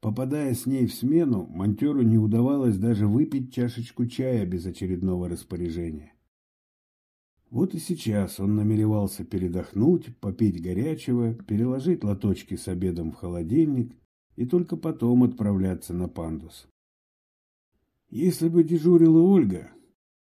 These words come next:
он уже заваривал бы чай и говорил, прижимая к уху телефон. А потом, после чая, отправился бы к вагону.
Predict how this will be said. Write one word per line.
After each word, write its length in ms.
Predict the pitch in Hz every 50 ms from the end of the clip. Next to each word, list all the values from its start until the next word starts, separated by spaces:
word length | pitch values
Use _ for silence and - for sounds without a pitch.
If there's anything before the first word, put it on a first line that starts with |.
| _ _ _ _ _ _ _
он 180 | - 175 190 190
уже 200 | 175 160 175 165
заваривал 580 | 147 156 151 160 165 160 156 151 143 139 135
бы 180 | 123 117 120 113
чай 480 | 117 - 151 160 170 165 160 135 117 - - _ _ _ _ _ _
и 100 | - -
говорил, 440 | 185 180 190 180 175 165 156 160 165
прижимая 680 | 160 - 117 117 107 101 113 110 113 120 127 131 131
к 100 | 120 -
уху 280 | - 110 113 107 - 110
телефон. 640 | 101 - 104 98 95 90 - - 87 85 80 76 - _ _ _ _ _ _ _ _ _ _ _ _ _ _ _ _ _ _ _ _
А 120 | _ 110
потом, 500 | - - 101 - - 135 160 165 160 127
после 400 | - - - 107 90 - 104 101 90
чая, 560 | - - 113 123 143 147 127 104 95 - - _ _
отправился 640 | - 87 - _ - 170 196 185 135 110 110 - 104
бы 80 | 87 -
к 100 | - -
вагону. 640 | 92 92 90 90 113 151 165 156 143 131 123 120